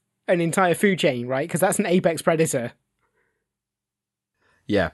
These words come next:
Speaker 1: To support
Speaker 2: There ha-,
Speaker 1: one
Speaker 2: there have to
Speaker 1: polar
Speaker 2: be
Speaker 1: bear,
Speaker 2: things
Speaker 1: there has to be
Speaker 2: alive
Speaker 1: a
Speaker 2: for it
Speaker 1: lot
Speaker 2: to
Speaker 1: of
Speaker 2: eat.
Speaker 1: life, yeah,
Speaker 2: Yeah.
Speaker 1: further down. So,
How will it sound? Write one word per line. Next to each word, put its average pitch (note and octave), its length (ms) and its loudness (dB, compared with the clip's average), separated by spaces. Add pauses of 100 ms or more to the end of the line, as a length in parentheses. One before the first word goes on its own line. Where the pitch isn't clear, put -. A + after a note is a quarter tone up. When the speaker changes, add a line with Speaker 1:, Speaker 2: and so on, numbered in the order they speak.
(140)
Speaker 1:
To F#3+ 100 -4
support G#3 260 -2
Speaker 2:
There A#3 80 -2
ha-, C#3 60 -2
Speaker 1:
one G3 100 0
Speaker 2:
there - 80 0
have - 100 2
to G#3 80 0
Speaker 1:
polar G3 120 2
Speaker 2:
be - 60 -2
Speaker 1:
bear, D#3+ 100 0
Speaker 2:
things A#2+ 100 -2
Speaker 1:
there D3+ 140 0
has F3 100 2
to - 100 2
be E3+ 80 2
Speaker 2:
alive D#3 80 -2
Speaker 1:
a - 0 -
Speaker 2:
for E3 100 -2
it - 40 0
Speaker 1:
lot - 120 0
Speaker 2:
to F3 60 0
Speaker 1:
of D#3 80 0
Speaker 2:
eat. D#3+ 40 -2
Speaker 1:
life, C#3 460 -4
yeah, A#2+ 260 -2 (180)
Speaker 2:
Yeah. E2+ 260 -8
Speaker 1:
further C#3+ 280 2
down. C3 340 -2 (760)
So, E3+ 460 0